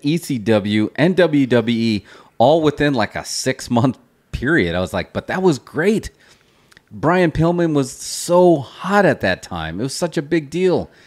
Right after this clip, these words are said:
Both companies will benefit if they pull a quasi version of that angle. Both companies will benefit from it. And the, and the, the sport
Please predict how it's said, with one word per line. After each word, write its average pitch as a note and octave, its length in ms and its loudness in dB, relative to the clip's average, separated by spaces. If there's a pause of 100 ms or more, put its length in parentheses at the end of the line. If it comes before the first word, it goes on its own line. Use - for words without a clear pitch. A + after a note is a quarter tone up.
(640)
Both E3 400 0
companies D#3 520 0
will A#2+ 140 2
benefit G#2 640 0 (220)
if F#2+ 160 -6
they G2+ 180 0
pull G2 640 -4
a E2+ 120 -12
quasi F2 800 -2 (320)
version F2+ 560 -4
of D2+ 180 -8
that D2+ 240 -4
angle. C#2+ 440 -14 (520)
Both A2+ 200 0
companies F2 420 -6
will D#2 80 -12
benefit C2+ 480 -14
from B1 220 -16
it. A#1+ 100 -20 (340)
And D#3+ 140 2
the, C#3+ 240 0
and C3+ 160 0
the, C3 160 -2 (420)
the A#2+ 100 -2
sport - 520 2